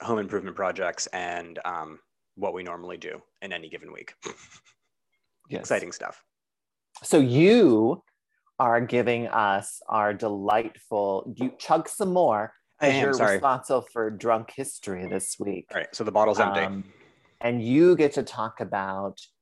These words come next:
Speaker 2: Scotch whiskey history. And ladies and gentlemen, we have now flown across
Speaker 1: Uh,
Speaker 2: the
Speaker 1: the,
Speaker 2: channel.
Speaker 1: the channel,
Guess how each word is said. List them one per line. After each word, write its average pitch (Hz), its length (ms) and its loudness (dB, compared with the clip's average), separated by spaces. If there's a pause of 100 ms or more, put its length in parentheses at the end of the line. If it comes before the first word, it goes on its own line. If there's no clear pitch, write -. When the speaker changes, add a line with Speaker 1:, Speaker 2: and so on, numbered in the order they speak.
(140)
Speaker 2:
Scotch - 1120 -2
whiskey 117 420 -4
history. 110 580 -2
And 117 200 0
ladies 143 340 6
and 135 140 0
gentlemen, 123 720 0 (520)
we 127 120 0
have 123 300 0
now 139 320 0 (120)
flown 123 720 0 (600)
across 127 960 -2 (1600)
Speaker 1:
Uh, 101 120 -4
Speaker 2:
the 123 80 -2
Speaker 1:
the, 95 100 -2
Speaker 2:
channel. 110 360 -10
Speaker 1:
the 107 80 -6
channel, 110 600 0